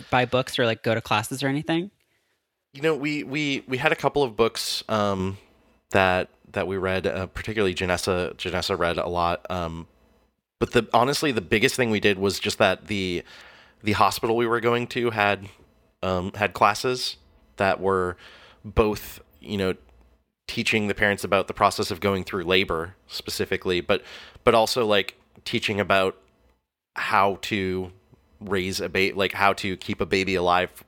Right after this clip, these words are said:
Speaker 2: particularly for the first year.
Speaker 1: Mm-hmm.
Speaker 2: Um,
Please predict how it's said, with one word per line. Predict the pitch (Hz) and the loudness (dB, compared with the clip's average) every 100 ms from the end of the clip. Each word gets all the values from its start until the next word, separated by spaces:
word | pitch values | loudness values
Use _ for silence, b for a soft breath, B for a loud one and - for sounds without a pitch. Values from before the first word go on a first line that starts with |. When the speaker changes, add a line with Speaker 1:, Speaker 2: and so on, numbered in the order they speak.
| _ _ _ _ _ | _ _ _ _ _
Speaker 2:
particularly | - - 107 104 | -10 -8 0 0
for | - | 2
the | 95 | -2
first | - 95 - | 0 -2 -2
year. | 87 87 76 - b b - | -4 -4 -4 -8 b b -6
Speaker 1:
Mm-hmm. | 170 165 | -4 0
Speaker 2:
Um, | 104 90 82 95 | 2 0 -4 -12